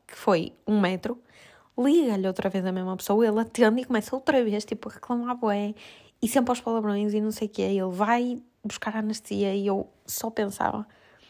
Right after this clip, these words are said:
tu, por favor, foca-te no que, no que vais fazer e pega na coisa certa. Tipo, não me dês demasiada anestesia, que eu pretendo acordar desta vida.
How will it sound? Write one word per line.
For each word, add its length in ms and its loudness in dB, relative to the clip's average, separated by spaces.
tu, 80 -4
por 160 -6
favor, 420 0
foca-te 580 -2
no 120 0
que, 80 -16
no 160 -2
que 80 -6
vais 140 -2
fazer 280 -2
e 100 0
pega 460 0
na 120 2
coisa 280 4
certa. 440 -6
Tipo, 180 -4
não 180 0
me 80 0
dês 340 -2
demasiada 560 4
anestesia, 480 0
que 120 -8
eu 60 0
pretendo 340 -4
acordar 460 -2
desta 300 -4
vida. 280 -2